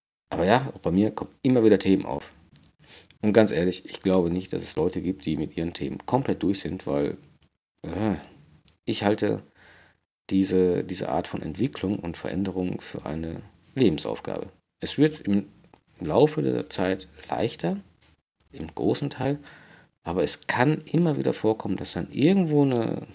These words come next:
Breitseite kommt, wo man sich denkt, „Boah, das kenn ich ja noch gar nicht, was ist das denn jetzt hier?“ Das schaue ich mir dann aber mal an. Und genau das ist es. Ich schaue mir das jetzt mal an. Warum ist das gerade so? Und gehe selbstständig für mich alleine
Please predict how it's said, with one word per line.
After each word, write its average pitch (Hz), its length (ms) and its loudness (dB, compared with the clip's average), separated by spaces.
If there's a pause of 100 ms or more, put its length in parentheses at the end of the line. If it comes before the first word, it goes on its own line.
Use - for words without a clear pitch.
(460)
Breitseite - 580 2
kommt, 120 280 0
wo 110 40 -2
man 107 120 2
sich 107 100 -4
denkt, - 220 -6
„Boah, 76 280 2 (300)
das - 220 -10
kenn 98 140 0
ich 92 80 -4
ja 85 60 0
noch 80 100 -2
gar 104 100 4
nicht, - 240 -4
was - 120 -8
ist - 160 -6
das - 140 -2
denn 71 140 -6
jetzt - 140 -8
hier?“ - 140 -8 (960)
Das 117 160 6
schaue 95 240 8
ich 104 100 -2
mir 101 80 2
dann 107 140 0
aber 92 200 0
mal 117 140 2
an. 71 240 -8 (600)
Und 98 80 -2
genau 110 220 8
das 98 180 4
ist 78 80 -2
es. - 200 -6
Ich - 180 -8
schaue 113 240 4
mir 143 80 8
das 120 160 0
jetzt - 180 -2
mal 107 140 -2
an. 76 220 -6
Warum 110 640 0
ist 98 220 -4
das - 160 -6
gerade - 240 -6
so? 85 120 -10
Und - 260 -12
gehe 78 240 -4
selbstständig 107 920 0
für - 160 -8
mich 143 380 0
alleine 104 460 -2